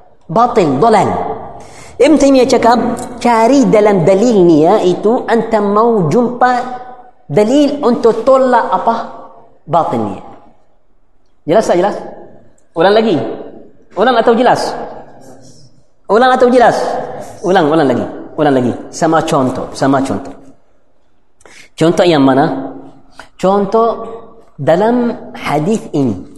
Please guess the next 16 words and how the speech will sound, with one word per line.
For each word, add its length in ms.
Sekarang 520
orang 280
sekular 560
dia 240
cakap, 480
tengok, 420
tak 220
ada 100
hubungan 440
antara 400
agama 440
dan 240
buatan 360
kamu. 200
Anta 600
pilih 480